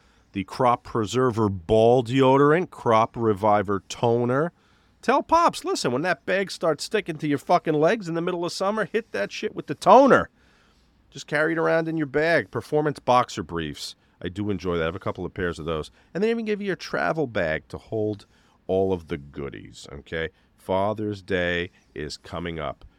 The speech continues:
Now, i-, i-, if, if Dad is sporting a beard,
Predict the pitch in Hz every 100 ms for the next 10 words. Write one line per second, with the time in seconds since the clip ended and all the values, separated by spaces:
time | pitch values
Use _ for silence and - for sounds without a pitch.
0 | _ _ - 131 - 113 120 - 139 -
1 | 143 - - - 107 127 151 147 - -
2 | - 135 147 127 113 123 120 139 202